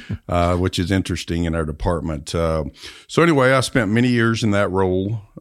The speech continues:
Speaker 2: um, in, uh, the ag education program. And then, uh, Dean Hawkins, uh, while Dean was with us, he moved up to, uh, Dean and asked me to,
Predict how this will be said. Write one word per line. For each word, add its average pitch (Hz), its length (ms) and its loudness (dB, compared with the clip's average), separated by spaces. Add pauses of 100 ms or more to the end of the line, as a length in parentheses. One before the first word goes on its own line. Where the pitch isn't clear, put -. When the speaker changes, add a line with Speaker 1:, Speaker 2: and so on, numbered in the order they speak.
(120)
Speaker 2:
um, 85 560 -8
in, 82 280 -2
uh, 78 160 -2
the 87 180 -2
ag 90 160 0
education 85 500 -4
program. 82 600 -4
And 82 180 -2
then, 85 240 -2
uh, 80 220 -2
Dean 95 240 -2
Hawkins, 92 580 -2
uh, 80 320 -4
while 80 160 -4
Dean 92 300 -2
was 92 180 -6
with 90 180 -4
us, 95 200 -4
he 92 80 -4
moved 90 260 -4
up 90 220 -6
to, 95 300 -4
uh, 92 40 -4
Dean 90 400 -4
and 82 160 -4
asked 85 240 -8
me 87 140 -6
to, 82 160 -6